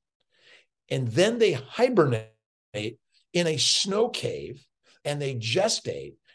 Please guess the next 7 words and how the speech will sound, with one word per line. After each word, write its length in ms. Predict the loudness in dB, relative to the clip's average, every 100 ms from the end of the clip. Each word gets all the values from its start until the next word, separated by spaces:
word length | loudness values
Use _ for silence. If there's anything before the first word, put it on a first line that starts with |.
| _
and 160 | -4 -2
they 80 | 0
don't 260 | 0 -2 -4
eat, 300 | -4 -4 -8 -6
drink, 360 | 0 0 -2 -10 -2
piss, 320 | 0 0 0
or 180 | 0 0